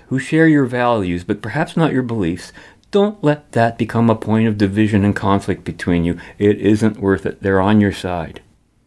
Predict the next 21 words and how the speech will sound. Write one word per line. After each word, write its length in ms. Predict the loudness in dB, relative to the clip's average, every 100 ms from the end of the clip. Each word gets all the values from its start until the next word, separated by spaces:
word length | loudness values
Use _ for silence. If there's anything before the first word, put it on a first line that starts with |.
| -20 -4
Now, 240 | 0 2
coming 300 | 2 2 4
up 140 | 2 4
next, 400 | 2 2 -4 -18 -20 -20 -20 -2
on 220 | 2 4
this 180 | 2 0
side 260 | -2 0
of 80 | 0
the 80 | 0
bumper, 440 | 2 0 2 -2 -2 -12
an 120 | -4 -2
absolutely 960 | 0 0 -2 -2 0 2 4 2 0
brilliant 640 | -6 -2 2 2 2 -4 -6
and 200 | -6 -4
concise 500 | -4 -4 0 0 2
analysis 720 | 0 2 2 2 0 -2 -2 -12 -20 -6
of 140 | -4 0
the 80 |
cult 300 | 0 2 0
of 120 | 0 -4
victimhood, 640 | -4 -4 -2 -2 -2 -2